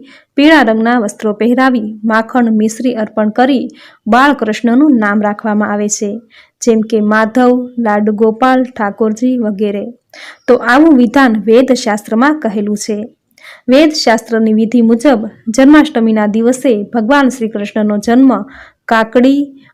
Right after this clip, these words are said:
અથવા તો ચીભડું વગેરેમાંથી કોઈને પણ ગર્ભનું પ્રતીક માની તેનાથી શ્રી કૃષ્ણનો જન્મ કરાય છે. તો મિત્રો, આ છે વેદશાસ્ત્રમાં કહેલ વિધિ.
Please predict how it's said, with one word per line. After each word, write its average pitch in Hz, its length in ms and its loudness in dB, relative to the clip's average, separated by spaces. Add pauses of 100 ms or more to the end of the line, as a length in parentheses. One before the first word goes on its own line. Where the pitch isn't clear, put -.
અથવા 226 280 -2
તો 311 140 -2
ચીભડું 240 580 0
વગેરેમાંથી 220 840 -2 (360)
કોઈને 320 360 4
પણ 226 300 -2
ગર્ભનું 240 480 2
પ્રતીક 214 380 -4
માની 220 380 2 (320)
તેનાથી 220 440 -2
શ્રી 233 200 -10
કૃષ્ણનો 220 520 -2
જન્મ 208 360 -4
કરાય 208 320 -4
છે. 208 340 -8 (420)
તો 220 80 -4
મિત્રો, 240 300 -2 (560)
આ 262 140 2
છે 311 220 0
વેદશાસ્ત્રમાં 247 920 0
કહેલ 208 320 -4
વિધિ. 214 300 -4